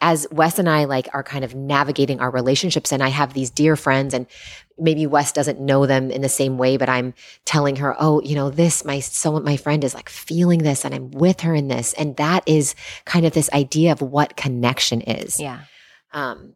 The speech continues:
Speaker 1: and actually, we were riffing on this idea as women, as what we hold, and what we hold is also this idea is we hold each other. And what is holding each other? It's holding space for
Speaker 2: Mm-hmm.
Speaker 1: those feelings.
Speaker 2: Mm-hmm.
Speaker 1: And I was like, "Oh my gosh, our bodies are made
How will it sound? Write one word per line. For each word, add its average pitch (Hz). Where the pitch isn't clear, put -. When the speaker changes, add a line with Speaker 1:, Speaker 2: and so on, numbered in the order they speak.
Speaker 1:
and 185
actually, 180
we 165
were 156
riffing 180
on 143
this 143
idea 147
as 139
women, 143
as 123
what 165
we 190
hold, 160
and 151
what 151
we 151
hold 165
is 165
also 147
this 135
idea 135
is 135
we 143
hold 143
each 135
other. 147
And 139
what 139
is 139
holding 143
each 131
other? 139
It's 139
holding 135
space -
for 175
Speaker 2:
Mm-hmm. 151
Speaker 1:
those 123
feelings. 123
Speaker 2:
Mm-hmm. 156
Speaker 1:
And 156
I 143
was 143
like, 135
"Oh 147
my 147
gosh, 135
our 139
bodies 139
are 143
made 135